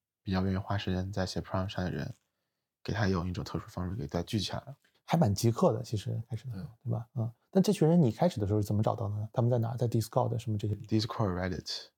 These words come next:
Speaker 2: OK。
Speaker 1: Twitter，
Speaker 2: 嗯。
Speaker 1: 一堆。然后我当时就，我现在也在，就一个个私聊。
Speaker 2: 嗯。
Speaker 1: 就反正 Discord 上，只要你在任何一个 server 发过一个 prompt，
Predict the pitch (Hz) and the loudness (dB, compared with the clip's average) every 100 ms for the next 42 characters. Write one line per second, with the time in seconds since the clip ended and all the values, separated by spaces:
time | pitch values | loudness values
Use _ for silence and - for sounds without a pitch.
0 | _ 110 - 113 - _ _ _ - 101 | _ -2 0 -2 -4 _ _ _ -10 -4
1 | 95 80 - _ _ 110 101 95 95 90 | -2 -4 -10 _ _ -8 -4 -2 -2 -4
2 | 110 _ _ - 95 95 92 95 107 117 | -6 _ _ -6 -2 0 0 0 0 0
3 | 98 92 85 69 _ _ _ 98 - 123 | 0 0 -2 -6 _ _ _ -2 2 2
4 | 92 78 87 135 - _ _ _ - 95 | 2 -2 -4 -4 -12 _ _ _ -4 -2
5 | 95 95 - 90 - - - _ 113 110 | 0 -2 -4 -4 -4 -6 -12 _ 0 0
6 | 110 _ _ _ _ _ - 101 98 120 | -2 _ _ _ _ _ -6 -2 0 0
7 | 113 131 104 113 90 - _ _ _ - | 0 -2 0 0 -2 -6 _ _ _ 0
8 | 98 113 95 101 117 110 101 92 95 - | 2 2 0 0 0 0 0 -2 -4 -4
9 | 98 90 127 _ _ - 113 113 104 90 | -4 -4 -6 _ _ -2 0 0 0 0
10 | 92 85 - 101 82 - | -2 -4 -2 -4 -4 -6